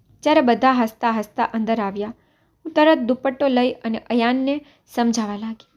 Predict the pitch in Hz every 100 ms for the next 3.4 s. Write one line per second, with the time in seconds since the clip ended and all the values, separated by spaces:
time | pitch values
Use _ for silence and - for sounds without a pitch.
0 | _ _ _ _ _ _ - - 254 277
1 | 302 254 262 277 - 349 247 - 240 _
2 | _ _ _ _ _ - 233 233 233 214
3 | 233 240 240 208